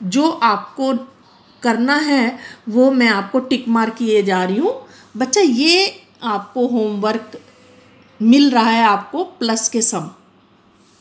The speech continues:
ओके, Plus के sum है बच्चे, ये आपको करने हैं Book में। next बच्चे लिखा हुआ है ऐड, ऐड। अब देखो ध्यान से बच्चे, इसमें भी ऐसे ही है बच्चे,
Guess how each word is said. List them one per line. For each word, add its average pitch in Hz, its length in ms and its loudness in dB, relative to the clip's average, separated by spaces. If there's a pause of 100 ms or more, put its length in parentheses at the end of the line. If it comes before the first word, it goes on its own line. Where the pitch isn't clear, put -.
(140)
ओके, 214 300 -4 (380)
Plus 233 280 0
के 294 140 -6
sum 233 260 -2
है 240 140 -2
बच्चे, 294 400 -4 (360)
ये 277 300 0
आपको 185 400 0 (380)
करने 185 300 -6
हैं 185 280 -16 (540)
Book 220 260 0
में। 220 320 -4 (400)
next 320 440 2
बच्चे 349 300 -2
लिखा 285 260 -2
हुआ 330 180 4
है - 240 -4
ऐड, 214 360 -2 (880)
ऐड। 180 320 -4 (680)
अब 277 140 -2
देखो 339 260 2
ध्यान 330 300 0
से 330 120 -2
बच्चे, 294 280 0
इसमें 311 400 -4
भी 330 100 0
ऐसे 277 280 0
ही 330 140 4
है 311 120 4
बच्चे, 269 400 -2